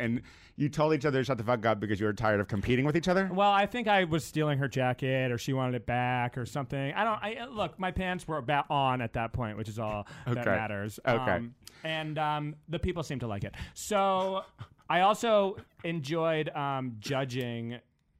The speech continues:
Speaker 2: uh, Learn the Words very, very, very much. And I'll tell you,
Speaker 1: You were very mean this month,
Speaker 2: why
Speaker 1: though.
Speaker 2: not?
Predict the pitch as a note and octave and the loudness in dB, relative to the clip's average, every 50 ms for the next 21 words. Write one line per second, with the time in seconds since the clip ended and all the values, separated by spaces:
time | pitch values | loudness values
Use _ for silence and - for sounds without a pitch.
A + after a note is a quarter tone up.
0 | - - B2+ B2 A#2 A#2 C3+ C3 C3+ C3 B2+ B2 A#2+ A#2+ A#2 A2+ G#2 G2+ A#2+ B2+ | -8 -6 -4 -4 -4 -4 -4 -4 -4 -2 -2 -2 -2 -2 -4 -4 -4 -4 -2 -2
1 | C3 C3 B2 B2+ A#2+ A2+ A2+ A2 G#2+ G#2+ G#2+ G#2+ G#2+ - - - - - D3+ D#3 | 0 0 0 -2 -2 -2 -2 -4 -4 -4 -4 -4 -6 -8 -12 -18 -12 -8 -4 -4
2 | D#3+ D3 - A#3+ C#4+ B3 D#3+ C#3+ E3+ E3 A#2+ G2+ G2+ A2+ B2 A#2 G2+ G2 G2 G#2+ | -4 -2 0 0 2 2 4 4 4 4 4 4 4 4 4 4 4 2 2 0
3 | C3 C3 F#2+ E2+ D#2+ - - E2 D#2 D#2 D#3 F#3 F#3 G3+ A3 A#3+ A#3+ A3+ G#3 G#3+ | 0 0 -2 -4 -6 -6 -8 -8 -6 -4 0 2 2 2 2 0 0 0 0 2
4 | A3+ A3 F3+ C#3 C3 A#2 C3 - - - - | 2 2 0 -2 -4 -8 -12 -14 -16 -16 -16